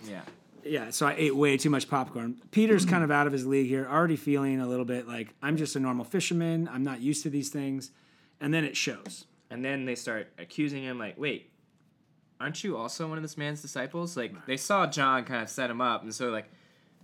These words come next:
Speaker 2: You
Speaker 1: "You're
Speaker 2: look
Speaker 1: with,
Speaker 2: weird.
Speaker 1: you're with him, right? You're from Galilee." And, and Jesus is like, "What? No, no, no, no, no."
Speaker 2: Peter's like, "Yeah."
Speaker 1: Oh,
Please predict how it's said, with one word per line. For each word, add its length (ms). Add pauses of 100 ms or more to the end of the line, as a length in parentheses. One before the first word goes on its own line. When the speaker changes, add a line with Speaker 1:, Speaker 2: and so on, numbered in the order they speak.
(240)
Speaker 2:
You 200
Speaker 1:
"You're 120
Speaker 2:
look 80
Speaker 1:
with, 160
Speaker 2:
weird. 160 (120)
Speaker 1:
you're 220
with 260
him, 220
right? 200
You're 160
from 200
Galilee." 560 (420)
And, 360 (520)
and 160
Jesus 220
is 100
like, 140 (100)
"What? 340
No, 380
no, 160
no, 180
no, 80 (140)
no." 100
Speaker 2:
Peter's 340
like, 280
"Yeah." 180
Speaker 1:
Oh, 240